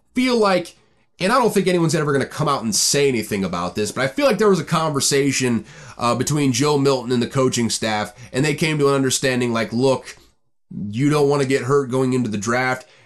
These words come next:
Draft stock is already probably kinda depreciated from where it was at the start of this year. You don't wanna make that even worse by getting injured, uh, a la Hendon Hooker, uh, last year. Why not just get ready for the N F L draft? Meanwhile, we can get a look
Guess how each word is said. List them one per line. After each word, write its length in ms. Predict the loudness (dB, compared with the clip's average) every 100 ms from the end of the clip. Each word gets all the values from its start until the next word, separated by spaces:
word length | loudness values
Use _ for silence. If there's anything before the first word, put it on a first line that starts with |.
| _
Draft 260 | -2 0 0
stock 260 | 0 -2 -2
is 120 | -2
already 340 | 0 0 -2
probably 400 | -4 -2 0 -2
kinda 220 | -2 -2
depreciated 680 | -2 -2 0 0 0 -2 -2
from 140 | -4
where 140 | -2 -2
it 80 | -2
was 220 | -4 -4
at 80 | -6
the 60 |
start 300 | -4 -2 -2
of 80 | -2
this 140 | -4
year. 160 | -2 -2
You 140 | 0
don't 200 | 0 0
wanna 160 | 0 0
make 160 | -2 -2
that 80 |
even 280 | 0 0 0
worse 300 | 0 0 -2
by 140 | -2 -2
getting 240 | -2 -4
injured, 580 | -2 -2 -2 -2 -4 -6 -16 -20 -8
uh, 60 | -4 -2
a 140 | 0
la 180 | 0 0
Hendon 320 | 0 -2 -2
Hooker, 420 | -2 -2 -2 -2 -8 -10 -4
uh, 160 | -2
last 440 | 0 0 0 -2 -2
year. 340 | -2 -2 -6 -10 _ _ _ _ _ _ _ -14
Why 200 | -6 -2
not 200 | 0 0
just 180 | -2 -4
get 160 | -2 0
ready 180 | 0 0
for 160 | -2
the 120 | -2
N 100 | -2
F 140 | -2 -2
L 120 | -2
draft? 460 | 0 0 0 -4 -12 -20 -4
Meanwhile, 420 | 0 2 2 2
we 140 | 0 0
can 120 | 0
get 160 | 0
a 40 | 2
look 340 | 0 -2 -4